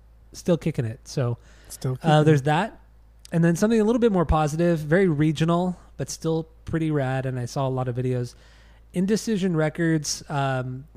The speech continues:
Speaker 1: they're a local label here in Southern California.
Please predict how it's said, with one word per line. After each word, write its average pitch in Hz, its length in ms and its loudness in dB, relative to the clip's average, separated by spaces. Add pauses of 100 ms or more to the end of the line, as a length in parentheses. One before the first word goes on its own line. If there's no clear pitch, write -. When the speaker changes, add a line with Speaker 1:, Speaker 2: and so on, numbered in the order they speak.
Speaker 1:
they're 165 160 2
a 175 60 2
local 156 340 0
label 151 380 2
here 139 260 0
in 131 140 -2
Southern 135 240 -6
California. 131 720 -6